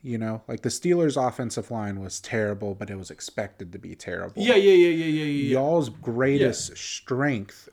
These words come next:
Speaker 1: turned into your greatest weakness
Speaker 2: Well,
Speaker 1: out
Speaker 2: and,
Speaker 1: of nowhere.
Speaker 2: and we did lose our left tackle.
Speaker 1: You did.
Speaker 2: And we, we need a new left tackle. Like,
Speaker 1: Yeah.
Speaker 2: we still have that
Speaker 1: Absolutely.
Speaker 2: that needs to be
Speaker 1: Yeah.
Speaker 2: addressed, which is arguably the most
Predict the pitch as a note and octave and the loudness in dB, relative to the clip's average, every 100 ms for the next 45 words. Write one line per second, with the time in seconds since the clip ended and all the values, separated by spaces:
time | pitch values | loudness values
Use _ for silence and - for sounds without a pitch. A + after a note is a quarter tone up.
0 | - - C#3+ C3+ B2+ B2 A#2 A2+ - A2+ | -16 -10 -6 -2 -2 -2 -2 -4 -6 -6
1 | G#2 G2+ G#2 G#2 G2 F#2+ A2+ G#2 G#2+ - | -4 -6 -4 -2 -2 -6 -6 -4 -6 -8
2 | G#2 F2+ - F#3 A2 F#2+ F#2+ G#2 G#2+ F#2 | -12 -2 0 0 0 -4 -6 -4 -4 -4
3 | F2+ - - G#3+ B3 B3 A#3+ A#3 G#3 F#3 | -10 -6 2 6 6 6 2 0 2 4
4 | E3+ E3 D3+ A#2 - A#2+ B2+ F#3+ C#3 D3 | 4 0 -2 -4 -4 -6 -2 2 2 4
5 | D3+ E3+ D#3 D3 D#3 D#3 E3+ D#3 D3 D3 | 2 2 0 -2 2 4 4 4 2 2
6 | C#3 C3 C#3 B2 B2 C3 C3 B2+ F#3+ D3 | 2 0 -2 -4 -2 -2 -2 2 2 0
7 | - F3+ D#3+ D#3 C3+ C#3 C#3 C3+ F3 - | 4 4 6 4 4 2 2 2 -4 -4
8 | F3+ D3 C3+ D3+ C#3+ C#3+ C3+ A2+ - D3 | 0 0 2 0 -2 -2 -2 -2 0 2
9 | D3 - C#3 C#3 A#2 - D#3 D#3 C#3 C#3 | 0 -2 -2 -2 -4 -2 0 0 2 0
10 | C3+ C3 | 0 -2